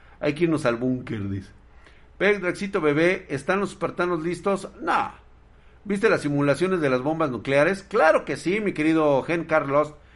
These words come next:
Fíjate que ese es, ese es clásico, pero también, mira, vamos a entender una cosa, güey. También se entiende perfectamente de que solamente un imbécil,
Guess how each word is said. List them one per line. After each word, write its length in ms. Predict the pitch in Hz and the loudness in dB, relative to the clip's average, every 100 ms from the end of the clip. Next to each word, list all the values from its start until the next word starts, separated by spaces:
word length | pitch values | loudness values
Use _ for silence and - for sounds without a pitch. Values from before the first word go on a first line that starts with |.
| - - | -20 -12
Fíjate 400 | 226 277 269 - | 2 2 2 -2
que 120 | 180 | 0
ese 220 | 196 202 | 0 -2
es, 360 | 190 - - - - | -6 -8 -18 -20 -10
ese 200 | 175 196 | -6 -6
es 80 | 170 | -6
clásico, 500 | - 165 147 143 135 | 0 0 0 -6 -2
pero 200 | 185 190 | 0 2
también, 280 | 214 262 240 | 2 0 0
mira, 180 | 220 | 2
vamos 300 | 208 240 233 | 2 0 -2
a 40 | 208 | -2
entender 360 | 147 143 156 | 0 2 4
una 220 | 160 135 - | 4 4 2
cosa, 300 | 98 - - | -2 -2 -10
güey. 140 | - - - - - - - - - - - - - - - | -14 -20 -20 -18 -16 -16 -16 -16 -16 -16 -16 -16 -16 -8 0
También 500 | 156 185 214 214 - - - - - | 4 8 8 8 -2 -16 -18 -18 -18
se 200 | - 185 | 0 2
entiende 400 | 196 226 247 240 | 2 -2 -2 -2
perfectamente 960 | 196 151 202 196 190 170 180 175 190 156 | -2 -2 -2 -2 -2 -2 -2 0 0 0
de 180 | 127 | -4
que 320 | - 127 120 - | -4 -2 -2 -6
solamente 580 | - 208 208 196 196 196 | -6 -2 -2 -2 -4 -4
un 100 | 180 | -2
imbécil, 640 | 127 147 143 - 110 127 | 0 0 0 -2 -8 -8